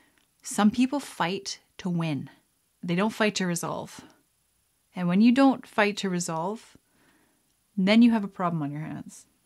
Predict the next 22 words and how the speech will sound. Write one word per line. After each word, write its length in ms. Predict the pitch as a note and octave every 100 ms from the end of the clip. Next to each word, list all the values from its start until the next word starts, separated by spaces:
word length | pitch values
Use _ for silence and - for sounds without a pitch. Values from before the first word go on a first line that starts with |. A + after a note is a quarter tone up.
| -
Anyway, 520 | G4 D4 F#3+ F3 A3+ - -
<laughs> 1080 | F#4+ - G5 - F5 - - A#5 F5 E4+ C4+
we're 140 | G4
supposed 280 | A4+ A#4 A4
to 60 | D4
be 80 | C#4
having 300 | B3 A3 G#3
fun 300 | D#4+ F#4+ G4
here. 460 | G#4 G#4 G4+ G#4 G4+ - D4+
<laughs> 220 | - F#4+
Take 160 | A#3+
another 220 | A#3 G#3+ G#3+
sip 220 | A#3+ A3+
of 60 |
your 220 | G3 F3 F3+ _ _
cocktail. 720 | - F#4 F#4+ G4 F4+ F4+ F4+ _ _ _ _ _ _ _ _ _ _ _ - - - - - _ _ - _ _ _ _ _ _ - - - - _ _ -
Okay, 220 | G#3 F3
I 40 | D#3+
have 160 | F3
time 220 | - D3
for 80 | -
this. 400 | - - - -